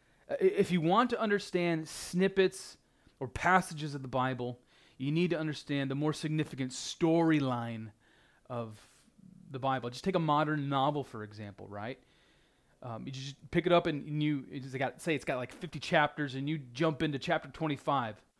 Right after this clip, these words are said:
Well, you're missing the first twenty-four chapters, which inform chapter twenty-five. So get out of twenty-four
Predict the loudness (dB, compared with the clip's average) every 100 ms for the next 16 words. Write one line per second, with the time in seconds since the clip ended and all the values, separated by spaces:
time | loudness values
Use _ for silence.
0 | _ _ _ _ 10 10 10 4 6 6
1 | 4 2 2 0 -10 _ _ _ _ -4
2 | 2 2 2 2 4 4 4 4 4 -10
3 | -6 -6 -4 -4 -2 -4 0 0 2 -2
4 | -2 -2 4 8 8 8 4 0 -20 -8
5 | 6 6 6 0 2 2 2 -2 -4 -12
6 | -20 _ _ _ _ _ _ -2 4 6
7 | 6 2 0 0 0 -2 2 0